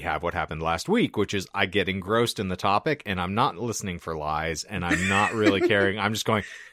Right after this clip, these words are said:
Speaker 1: "This is really interesting." So if I'm just listening to assimilate the info and digest it, then I kind of defeat the point of the podcast.
Speaker 2: <laughs>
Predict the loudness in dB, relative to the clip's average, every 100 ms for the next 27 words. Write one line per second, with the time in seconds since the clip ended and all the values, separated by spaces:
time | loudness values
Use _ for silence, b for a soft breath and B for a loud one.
0 | _ -6 -4 -2 -4 -6 -8 -6 -6 -6
1 | -8 -4 -4 -2 -2 -2 -4 -6 -8 -10
2 | B B B -2 2 2 2 2 2 2
3 | -2 -2 2 2 2 2 0 0 -2 -2
4 | 0 0 0 2 0 0 2 2 0 0
5 | 0 0 -4 -8 -4 -4 -4 -4 -2 0
6 | 2 2 2 0 0 0 -4 -2 -2 -2
7 | -2 -6 -2 -2 -2 -2 -4 -4 -4 -4
8 | -2 -2 -2 -4 -2 0 0 0 0 2
9 | 0 -4 -10